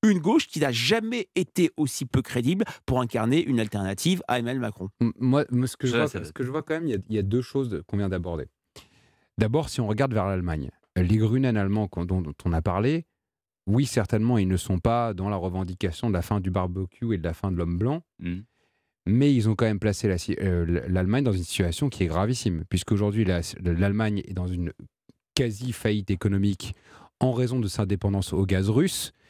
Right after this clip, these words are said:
Speaker 2: et en raison des erreurs stratégiques qui ont été causées par la coalition avec les Grünen. Et qui
Speaker 3: C'est
Speaker 2: a,
Speaker 3: au-,
Speaker 2: qui
Speaker 3: pardon de vous reprendre, c'est, c'est au-delà de la faillite économique, c'est, c'est une faillite de souveraineté.
Speaker 2: C'est une faillite de souveraineté
Speaker 1: Bien sûr.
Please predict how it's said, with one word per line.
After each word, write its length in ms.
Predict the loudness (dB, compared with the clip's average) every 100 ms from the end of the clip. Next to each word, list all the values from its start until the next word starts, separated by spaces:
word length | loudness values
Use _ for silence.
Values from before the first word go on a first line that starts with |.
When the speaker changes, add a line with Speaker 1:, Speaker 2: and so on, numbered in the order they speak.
| _ _ _
Speaker 2:
et 80 | 0
en 160 | 2 2
raison 420 | 2 2 2 2
des 260 | 2 2
erreurs 360 | 2 2 0 -2 -6
stratégiques 960 | -4 -2 0 0 0 -4 -4 -4 -8 -4
qui 100 | 0
ont 80 | 0
été 180 | 0
causées 400 | 0 2 2 0
par 180 | 2 0
la 120 | 0
coalition 460 | 0 0 0 -2 0
avec 160 | 0 0
les 60 |
Grünen. 460 | 0 2 2 -2 -4 -12 -20 -16
Et 140 | -8
qui 80 | -2
Speaker 3:
C'est 40 | 0
Speaker 2:
a, 80 | 2
Speaker 3:
au-, 100 | 2
Speaker 2:
qui 220 | 2 -2 -4 -2
Speaker 3:
pardon 280 | 0 0 -2
de 100 | -2
vous 160 | -2
reprendre, 280 | -2 0 -2
c'est, 120 | -4 -10
c'est 120 | -8 -2
au-delà 220 | 0 2
de 80 | 0
la 80 | -2
faillite 340 | -2 -2 -4
économique, 400 | -4 0 0 -2
c'est, 260 | -2 -2 -2 -8 -14
c'est 120 | -20
une 60 | -2
faillite 200 | -2 -2
de 60 |
souveraineté. 580 | -2 0 2 0 0 0
Speaker 2:
C'est 280 | 2 0 -2
une 80 | -2
faillite 220 | -2 -2
de 100 | -6
souveraineté 480 | -2 0 2 2 2
Speaker 1:
Bien 60 |
sûr. 160 | 2 -4